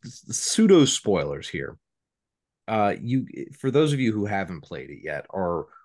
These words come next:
are waiting to get it on, uh, P S five or Xbox, uh, the game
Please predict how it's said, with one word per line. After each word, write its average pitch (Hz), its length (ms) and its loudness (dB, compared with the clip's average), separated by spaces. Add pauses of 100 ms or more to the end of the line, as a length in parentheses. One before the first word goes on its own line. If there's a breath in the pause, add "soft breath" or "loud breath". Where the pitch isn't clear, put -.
(140)
are 95 80 -2
waiting 101 320 2
to 92 60 -2
get 92 140 0
it 90 120 -6
on, 87 340 -6
uh, 78 460 -2 (240)
P 98 160 -4
S 82 100 -6
five 101 540 2 (240 soft breath)
or 87 220 -6
Xbox, 90 800 0 (300)
uh, 90 360 0 (720)
the 120 140 -2
game 113 680 0